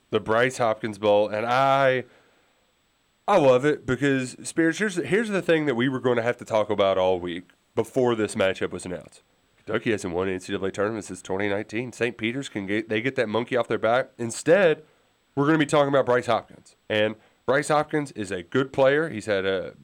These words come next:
all Big East season, right? Fifteen points, about nine boards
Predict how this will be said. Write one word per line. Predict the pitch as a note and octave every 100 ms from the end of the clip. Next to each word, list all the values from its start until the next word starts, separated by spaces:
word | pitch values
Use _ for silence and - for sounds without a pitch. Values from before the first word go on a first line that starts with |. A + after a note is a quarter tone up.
| _ - - -
all | A2+ B2+
Big | C#3 D3
East | D#3 C#3+
season, | B2 G2 F2+
right? | F#2 A2
Fifteen | - B2+ - B2
points, | A#2 A#2+ A#2+ A2+
about | G#2+ G2+
nine | G#2 G#2 A2+
boards | G#2+ G#2+ A2+ A2+